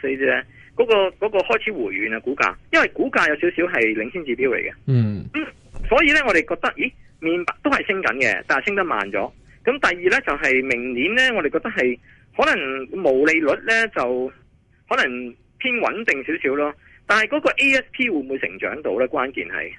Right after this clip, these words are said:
Speaker 1: 即係嗰個，個單價，個A S P啊，即係嗰個電視機單價。
Speaker 2: 嗯。
Speaker 1: 咁我覺得有，可能有，有輕微成長咯。咁如果咁嘅情況底下，咁，咁加埋營運槓桿，咁會唔會好啲呢？我諗，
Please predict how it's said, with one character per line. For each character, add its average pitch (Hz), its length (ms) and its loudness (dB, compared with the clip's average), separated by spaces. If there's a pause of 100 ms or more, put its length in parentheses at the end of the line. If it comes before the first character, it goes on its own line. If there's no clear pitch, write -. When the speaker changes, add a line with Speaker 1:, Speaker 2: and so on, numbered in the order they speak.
(100)
Speaker 1:
即 214 80 4
係 170 80 0
嗰 170 60 2
個， 127 340 2 (360)
個 175 80 2
單 202 260 0
價， 190 260 0
個 151 120 -4
A 180 120 4
S 185 160 0
P 143 220 -4
啊， - 120 -14
即 - 60 0
係 - 40 0
嗰 135 120 4
個 139 80 6 (220)
電 139 160 -6
視 139 80 -6
機 - 60 -10 (120)
單 147 160 0
價。 117 80 -4
Speaker 2:
嗯。 - 480 -6
Speaker 1:
咁 277 60 6
我 220 80 0
覺 262 60 -2
得 277 120 4
有， 202 240 2
可 277 120 0
能 220 160 0
有， 170 120 2 (360)
有 175 100 2
輕 262 280 0
微 123 120 2
成 117 200 -6
長 123 220 0
咯。 185 240 -2 (300)
咁 277 80 4
如 277 60 2
果 294 100 4
咁 262 220 0
嘅 - 40 -2
情 135 140 -6
況 175 160 -4
底 165 80 2 (140)
下， 143 200 -2
咁， 185 300 -4 (580)
咁 240 280 -4
加 247 180 2
埋 160 160 2
營 123 160 2
運 139 200 -2
槓 170 220 -2
桿， 202 280 0
咁 160 60 -2 (200)
會 156 100 2
唔 120 60 -4
會 127 80 0
好 117 200 -2
啲 160 200 4
呢？ 156 240 4 (500)
我 214 180 0
諗， 277 240 2